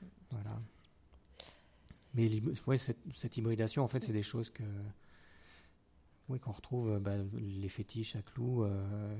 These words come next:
qui ont été repris par, euh, par Picasso, euh, ou par Matisse, euh, par les fauves, et cetera. Et, euh, je sais pas, c'est devenu un, un,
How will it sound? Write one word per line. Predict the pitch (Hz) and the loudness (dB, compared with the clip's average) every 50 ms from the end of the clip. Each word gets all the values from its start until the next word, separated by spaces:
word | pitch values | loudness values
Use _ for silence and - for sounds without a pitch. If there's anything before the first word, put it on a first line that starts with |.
| 110 | -6
qui | - - | -6 -6
ont | 113 | -6
été | 101 - 110 | -4 -4 -2
repris | 101 104 98 - - - | -2 -2 -4 -4 -6 -6
par, | 107 - 110 98 | -6 -4 -4 -4
euh, | 101 107 107 107 104 101 - | -4 -4 -4 -6 -6 -8 -10
par | - - - | -12 -12 -12
Picasso, | - 107 - 107 101 - - 117 120 120 123 120 | -12 -12 -10 -10 -8 -6 -4 -2 0 0 2 2
euh, | 110 104 101 104 | 2 2 0 -2
ou | 107 | -2
par | - 113 104 101 | -4 -4 -4 -4
Matisse, | 104 104 104 - 123 117 117 - - | -4 -6 -4 -4 -4 -4 -4 -4 -6
euh, | 113 110 104 113 - | -8 -8 -8 -8 -8
par | 113 113 117 113 - | -8 -8 -8 -8 -8
les | 120 120 120 | -6 -6 -6
fauves, | - - 127 123 117 110 | -4 0 0 2 2 2
et | 104 - | 0 -2
cetera. | - 107 - 110 113 123 135 131 123 | -4 -4 -2 -2 0 2 2 2 2
Et, | 110 104 - - - - - - - - - - - - - - - - | 0 -2 -6 -10 -14 -20 -20 -20 -20 -20 -20 -20 -20 -20 -20 -20 -16 -12
euh, | - 120 117 113 123 - - - | -10 -10 -8 -10 -10 -12 -14 -16
je | - - | -10 -6
sais | - | -2
pas, | - 131 | 0 0
c'est | 123 - - 107 98 | 2 2 2 2 2
devenu | 98 101 104 107 110 117 | 4 6 6 8 8 8
un, | 113 104 101 101 101 | 8 8 8 6 4
un, | 98 98 98 | 4 2 0